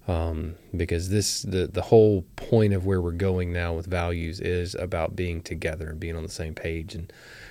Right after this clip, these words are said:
creating a shared value system. So, um, if you can, try to get your spouse listening to. If they won't,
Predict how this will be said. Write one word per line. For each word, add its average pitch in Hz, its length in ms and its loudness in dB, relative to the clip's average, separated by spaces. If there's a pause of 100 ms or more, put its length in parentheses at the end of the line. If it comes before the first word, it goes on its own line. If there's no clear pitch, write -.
(140)
creating 87 420 2
a 80 40 -4
shared 87 320 0
value 80 300 0
system. 80 440 -6
So, 82 320 -2 (880)
um, 87 280 -4 (540)
if - 80 -20
you 110 60 -2
can, 123 220 4
try 113 180 4
to 107 80 2
get 101 200 -2
your 98 60 -6
spouse 95 440 -2
listening 92 360 -4
to. 92 380 -4
If 87 100 -6
they 101 80 0
won't, 120 360 4